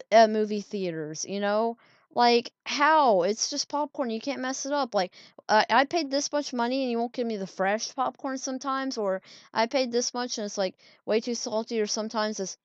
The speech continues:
not salty enough. Like, that's just ridiculous. They gotta fix their concessions. It is way too expensive. Like, they could lower 'em by, I think,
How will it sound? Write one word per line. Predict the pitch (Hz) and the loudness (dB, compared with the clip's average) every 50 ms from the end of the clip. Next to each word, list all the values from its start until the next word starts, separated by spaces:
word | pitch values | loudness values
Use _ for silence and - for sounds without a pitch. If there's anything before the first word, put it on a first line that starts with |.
| _ | _
not | - 190 202 214 220 226 | -2 2 2 2 2 2
salty | - 254 220 220 220 - 226 208 | 2 2 2 0 0 -2 -2 -2
enough. | 190 180 180 180 196 220 240 - - | -2 0 0 0 0 0 0 0 0
Like, | 208 196 180 175 - _ _ _ _ _ _ _ _ _ _ _ _ _ _ _ - | 0 0 0 -2 -4 _ _ _ _ _ _ _ _ _ _ _ _ _ _ _ -8
that's | 254 233 220 214 | -6 -4 -4 -4
just | 196 196 190 - | -4 -6 -8 -8
ridiculous. | 185 180 175 185 180 170 - - - 180 180 170 - | -8 -8 -6 -6 -8 -8 -8 -8 -6 -6 -4 -4 -4
They | 214 208 | -4 -2
gotta | 208 226 220 208 | 0 0 0 -2
fix | 202 - 208 202 - - - | -2 -4 -8 -8 -6 -6 -6
their | 208 202 | -6 -8
concessions. | - - 185 185 - - 160 165 165 - - 170 165 165 170 - - - - - - - - - _ _ - | -8 -10 -12 -12 -10 -10 -10 -10 -10 -10 -10 -10 -10 -12 -10 -10 -12 -12 -12 -16 -20 -20 -20 -20 _ _ -2
It | 190 | -2
is | 196 196 190 - | 0 0 0 2
way | 202 208 220 | 2 0 0
too | - - 262 | 0 -2 -4
expensive. | 233 226 - - 202 190 190 - 196 185 190 | -4 -4 -4 -6 -6 -6 -6 -6 -8 -4 -2
Like, | 190 190 196 | -2 -2 -2
they | 247 269 | -4 -6
could | 294 - 285 240 214 202 190 | -6 -6 -10 -12 -10 -6 0
lower | 196 196 196 202 202 196 190 185 | 2 2 4 4 2 2 2 0
'em | 175 175 180 - _ _ _ _ _ _ _ _ | 0 -4 -8 -12 _ _ _ _ _ _ _ _
by, | - 185 180 180 180 180 175 165 - | 0 0 2 2 2 0 0 0 0
I | - 180 190 | -2 -2 -2
think, | - - 190 180 - - | -4 -6 -6 -6 -8 -10